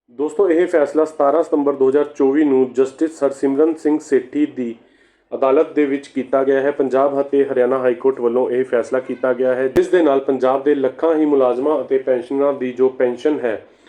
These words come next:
ਉਸ ਦੇ ਵਿੱਚ ਕਾਫੀ ਵਾਧਾ ਹੋਣ ਜਾ ਰਿਹਾ ਹੈ। ਉਦਾਹਰਨ ਦੇ ਤੌਰ ਤੇ ਜੇਕਰ ਕਿਸੇ ਮੁਲਾਜ਼ਮ ਦੀ ਤਨਖਾਹ ਇਕੱਤੀ ਬਾਰਾਂ ਪੰਦਰਾਂ ਨੂੰ ਚੌਦਾਂ ਹਜ਼ਾਰ ਤਿੰਨ ਸੌ ਰੁਪਏ ਹੈ, ਤਾਂ ਉਸ ਦੀ ਜੋ ਇੱਕ ਇੱਕ ਦੋ ਹਜ਼ਾਰ ਸੋਲਾਂ ਨੂੰ ਤਨਖਾਹ ਫਿਕਸ ਹੋਣੀ ਹੈ, ਉਹ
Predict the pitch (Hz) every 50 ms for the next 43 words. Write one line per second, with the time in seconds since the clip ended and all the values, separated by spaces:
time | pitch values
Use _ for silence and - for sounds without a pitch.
0 | - _ _ - 151 165 156 160 170 156 156 156 - - 151 139 139 - 175 165
1 | 135 131 123 - 143 147 147 131 131 131 135 131 127 120 110 107 104 101 104 101
2 | 92 104 117 131 - - - _ _ _ _ _ _ _ _ _ _ _ _ -
3 | 165 165 170 160 156 165 175 175 170 170 165 156 151 151 - 160 151 135 147 147
4 | - 170 170 - 160 165 170 156 147 139 131 131 131 156 160 156 156 156 156 -
5 | 143 131 117 - 127 127 135 139 - - - _ _ _ _ _ 143 139 139 160
6 | 156 - - 202 - 151 151 143 151 151 156 147 139 135 151 147 147 143 143 -
7 | - 147 143 143 165 165 160 147 147 143 143 139 - 147 143 139 143 - 165 156
8 | 156 156 139 131 131 123 113 107 107 104 104 - _ _ _ _ _ _ _ _
9 | _ - 147 160 170 - - - 339 311 - - 330 - 165 - - - - _
10 | _ _ _ _ _ _ _ - 123 143 156 196 196 - - - - - - -
11 | - - - _ - - - - - - - 120 127 143 143 143 147 143 156 156
12 | 156 - - 147 143 143 151 160 160 151 147 143 - - 139 131 - - 139 160
13 | 156 - 156 - - - 131 131 131 135 143 135 113 117 117 117 120 - 135 131
14 | 135 147 147 143 -